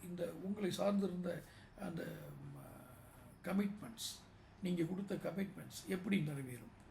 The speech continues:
இதுதான் உங்கள் சவாலாக இருக்கும். ஆக எதிர்காலை குறித்து, எதிர்காலத்தை குறித்து ஓரளவுக்கு நீங்கள் யோசியுங்கள். மீதி நீங்கள் நினைப்பதை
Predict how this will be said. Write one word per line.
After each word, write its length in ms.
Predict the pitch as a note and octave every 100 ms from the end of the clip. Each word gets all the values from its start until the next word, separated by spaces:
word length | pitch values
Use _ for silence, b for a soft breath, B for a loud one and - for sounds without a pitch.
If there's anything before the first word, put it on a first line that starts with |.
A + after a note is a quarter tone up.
| - -
இதுதான் 380 | D3 E3 F#3 A3+ -
உங்கள் 440 | D3+ C#3 A#2+ - B B
சவாலாக 480 | - G3 F3+ E3 C3+
இருக்கும். 400 | A#2+ - - -
ஆக 120 | D3+
எதிர்காலை 540 | - F#3 A3+ A#3+ A3+ -
குறித்து, 340 | G3 F#3+ A3 - -
எதிர்காலத்தை 480 | G3 - G3+ F#3+
குறித்து 360 | F3+ F3+ - G#3
ஓரளவுக்கு 480 | C#4 F4 D#4 A#3+ A#3+
நீங்கள் 260 | F#3 E3
யோசியுங்கள். 480 | D#3+ E3+ D3 A#2 A2+ - B B B C3+
மீதி 400 | F3 F#3 B3+ -
நீங்கள் 300 | F3 E3+ F#3
நினைப்பதை 480 | D#3+ F3+ G3+ A3 G#3